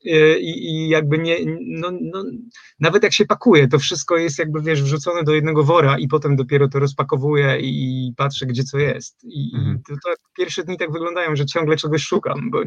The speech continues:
Speaker 1: bo nie wiem, gdzie co jest. No chyba, że
Speaker 2: To ja
Speaker 1: to jest na przykład, e, aparat. No to mam torbę, mm, aparat z przodu na kierownicy, no to tamten aparat jest w tej torbie.
Speaker 2: Mhm.
Speaker 1: Ale
Speaker 2: Piotrze,
Speaker 1: reszta, no,
Speaker 2: czy
Speaker 1: to bardzo różnie.
Speaker 2: To, to
Speaker 1: Dalej.
Speaker 2: ja,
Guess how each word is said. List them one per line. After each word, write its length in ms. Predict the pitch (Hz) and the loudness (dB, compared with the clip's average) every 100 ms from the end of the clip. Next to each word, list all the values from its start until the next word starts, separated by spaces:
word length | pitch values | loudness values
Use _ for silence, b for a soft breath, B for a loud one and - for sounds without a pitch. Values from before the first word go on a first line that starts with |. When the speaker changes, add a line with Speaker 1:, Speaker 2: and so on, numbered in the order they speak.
| 156 156 | -2 2
Speaker 1:
bo 120 | 175 | 4
nie 140 | 196 | 4
wiem, 140 | 170 165 | 2 2
gdzie 120 | 143 | 0
co 160 | - 170 | -2 -2
jest. 380 | 147 120 - _ B B B B B | 0 0 -8 _ B B B B B
No 80 | 156 | 2
chyba, 200 | 190 190 | 4 4
że 100 | 180 | 4
Speaker 2:
To 40 | |
ja 40 | 143 | 4
Speaker 1:
to 40 | |
jest 280 | 190 185 - | 4 2 0
na 60 | 185 - | -8 -8
przykład, 460 | - 180 185 185 - | -6 0 0 0 -2
e, 440 | 180 180 185 180 165 | 0 2 0 0 -2
aparat. 440 | 190 175 196 139 117 - | -2 2 4 4 0 -4
No 140 | 160 | -4
to 120 | 147 165 | -2 -2
mam 180 | 165 | -2
torbę, 560 | 147 175 151 147 147 143 | 2 2 4 2 2 0
mm, 260 | - 143 147 | -2 0 0
aparat 400 | 160 151 147 143 | 0 2 2 2
z 60 | - | -2
przodu 280 | - 143 143 | -2 0 2
na 120 | 139 | 2
kierownicy, 560 | 143 139 143 139 190 180 | 2 0 2 0 -2 -4
no 120 | 160 | -4
to 140 | 156 | -4
tamten 360 | 143 147 147 147 | -2 -2 0 0
aparat 400 | 143 151 143 135 - 151 | 2 2 2 0 -4 0
jest 300 | 143 139 - | 0 0 0
w 20 | |
tej 140 | 143 | 0
torbie. 380 | 139 123 120 - - _ _ _ _ - | 2 2 0 -6 -12 _ _ _ _ -8
Speaker 2:
Mhm. 320 | 120 107 143 - | -6 -6 -8 -10
Speaker 1:
Ale 180 | - 139 | -6 -2
Speaker 2:
Piotrze, 160 | 151 156 | 4 2
Speaker 1:
reszta, 180 | 147 | 2
no, 180 | 175 175 | -2 -2
Speaker 2:
czy 180 | 175 _ | -8 _
Speaker 1:
to 60 | 170 | -2
bardzo 160 | 160 143 | 0 4
różnie. 420 | 147 135 120 117 107 _ _ - | 4 2 0 -4 -6 _ _ -4
Speaker 2:
To, 80 | 147 | 2
to 0 | |
Speaker 1:
Dalej. 260 | 151 143 | 4 4
Speaker 2:
ja, 100 | 156 | 4